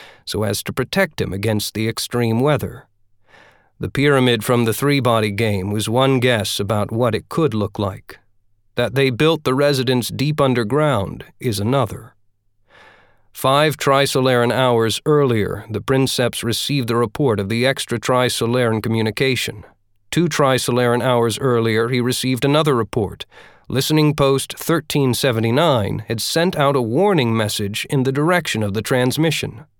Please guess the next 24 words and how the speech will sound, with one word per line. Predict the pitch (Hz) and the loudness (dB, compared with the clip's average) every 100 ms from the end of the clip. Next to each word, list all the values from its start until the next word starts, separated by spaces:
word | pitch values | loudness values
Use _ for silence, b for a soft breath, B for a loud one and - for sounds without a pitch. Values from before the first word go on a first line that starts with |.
| _ _ B B B B B B B _ | _ _ B B B B B B B _
The | - | -8
first | 143 - 254 - | 0 2 2 2
report | 156 - 104 104 | -2 0 0 0
did | - 143 | 0 2
not | 196 - | 2 2
cause | - 139 117 | 2 2 2
him | 113 107 | 0 0
to | 107 | -2
leap | 120 156 151 | -2 0 0
up | 104 101 | -2 -2
in | 104 | 0
ecstasy, | 135 151 - 98 - - - B B B B | 0 0 -4 -6 -6 -8 -12 B B B B
and | 120 90 | -8 -4
the | 151 | -2
second | - 170 156 131 | 0 0 2 0
report | 127 127 113 139 | 0 0 0 0
did | - 117 | -2 0
not | 117 107 | 2 0
cause | - 117 113 | 0 0 2
him | 120 | -2
to | 120 | -2
sink | - - 117 120 | -4 -2 -2 -2
into | 120 | -2
depression. | 127 143 - 180 151 - | -2 -2 0 0 0 -6